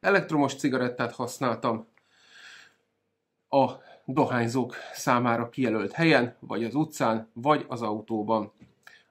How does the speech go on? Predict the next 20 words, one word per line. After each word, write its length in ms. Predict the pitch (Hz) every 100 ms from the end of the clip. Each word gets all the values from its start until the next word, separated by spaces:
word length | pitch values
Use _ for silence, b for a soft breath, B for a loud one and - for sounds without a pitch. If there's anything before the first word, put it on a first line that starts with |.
| _
Amivel 440 | - 151 127 117 117
másabb 460 | 123 120 - 117
lesz 440 | 110 104 - - - -
innentől 600 | 147 131 117 113 113 92
kezdve, 560 | 120 113 117 151 185 - b b b b b b b b _ _ _ _ _ _ _ -
illetve 400 | 143 131 123 120
holnaptól, 1000 | 123 131 117 117 113 - 131 196 214 - _
a 100 | -
vizsgálat, 720 | 120 139 123 120 110 113 113 135
ö, 220 | 117 113 - B
adott 360 | - 143 127 -
pontjától, 800 | 156 151 135 104 104 170 165 165
hogy 260 | - 113 - _
csak 260 | - 151
és 220 | - 123 -
kizárólag 760 | 139 131 117 113 110 107 104 b b b b b b b b _ _
analóg 380 | 131 120 113 113
cigarettát 560 | - 123 113 110 110 -
fogok 300 | 117 104 -
használni, 680 | 170 165 143 120 113 113